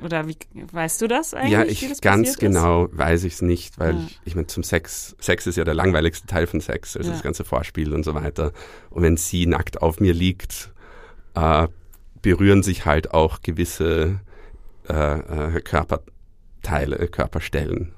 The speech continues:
Speaker 2: und die sind offen und, und ja, im Mund hatte ich voraussichtlich auch etwas. Also es gab einfach, äh, wenn man's ganz klinisch sagen will, Risikokontakt.
Speaker 1: Ja. Der dann eben auch zu einer H-I-V-Infektion geführt hat.
Speaker 2: Ganz genau.
Speaker 1: Ähm,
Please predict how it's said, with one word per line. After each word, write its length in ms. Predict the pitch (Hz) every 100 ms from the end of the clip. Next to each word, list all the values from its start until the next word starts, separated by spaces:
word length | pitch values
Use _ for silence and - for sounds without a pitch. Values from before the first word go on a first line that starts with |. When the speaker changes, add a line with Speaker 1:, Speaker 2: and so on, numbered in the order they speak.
| -
Speaker 2:
und 180 | 87 87
die 60 |
sind 260 | 82 80 76
offen 400 | 76 - 78 76
und, 500 | 71 73 - - - - - - - -
und 160 | 80 76
ja, 180 | 76
im 200 | 76 82
Mund 220 | 82 85 80
hatte 180 | 76
ich 180 | 82 -
voraussichtlich 720 | - - 71 76 76 - -
auch 160 | - -
etwas. 460 | - - 76 - -
Also 340 | 78 80 82 - - - -
es 200 | - 87
gab 260 | - 78 78
einfach, 640 | 78 78 - 78 - - - - - - - - - - - -
äh, 160 | 85
wenn 120 | 82
man's 160 | 85 82
ganz 200 | 82 85
klinisch 340 | - 95 87
sagen 280 | - 78 76
will, 100 | 80
Risikokontakt. 1040 | 80 90 85 85 82 76 67 - - - - -
Speaker 1:
Ja. 200 | - 78 - - - - - - - - - - - -
Der 100 | 156
dann 160 | 151 156
eben 220 | 147 147
auch 160 | 143
zu 140 | - -
einer 360 | 151 151 147
H-I-V-Infektion 800 | 156 147 - 143 135 151 - 151 147
geführt 340 | - 156 151
hat. 240 | 139 -
Speaker 2:
Ganz 260 | - - -
genau. 200 | - 87 -
Speaker 1:
Ähm, 460 | 160 156 151 147